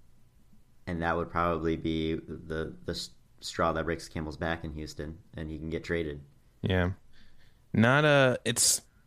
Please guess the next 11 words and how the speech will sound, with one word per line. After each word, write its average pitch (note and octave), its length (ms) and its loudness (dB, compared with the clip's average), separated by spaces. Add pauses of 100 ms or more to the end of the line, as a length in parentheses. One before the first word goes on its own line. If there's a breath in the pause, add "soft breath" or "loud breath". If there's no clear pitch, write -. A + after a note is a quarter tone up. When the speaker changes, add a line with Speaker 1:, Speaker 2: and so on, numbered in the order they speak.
(840)
Speaker 2:
and C#3 120 4
I've, C#3+ 140 4
again, B2+ 400 6
I've C3 100 4
been B2 160 6
also A2 360 4
hearing G2 260 0
a F#2+ 60 0
lot F#2+ 220 4
of F#2+ 60 2
stuff F#2+ 580 0